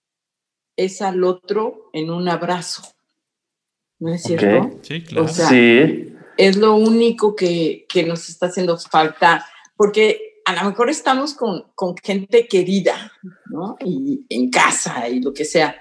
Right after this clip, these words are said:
Speaker 3: Ujú.
Speaker 1: pero también estamos añorando al amigo con el que tomábamos café todos los viernes.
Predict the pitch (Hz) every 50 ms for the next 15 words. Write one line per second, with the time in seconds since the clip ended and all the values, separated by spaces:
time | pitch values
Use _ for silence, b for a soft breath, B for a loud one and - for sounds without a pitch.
0 | _ - 139 123 - 160 143 143 151 165 202 196 208 202 226 226 233 240 247 269
1 | - - - 277 285 285 294 294 320 285 226 208 185 180 196 208 214 233 233 220
2 | 220 220 214 202 202 190 185 190 196 214 220 196 220 247 - - 226 196 165 156
3 | - 185 180 185 180 180 190 202 214 220 220 202 - - 165 165 - 208 196 202
4 | - 208 202 202 208 202 202 185 160 156 151 - - - _ _ - 170 214 262
5 | 370 381 381 302 254 - - - - - - - _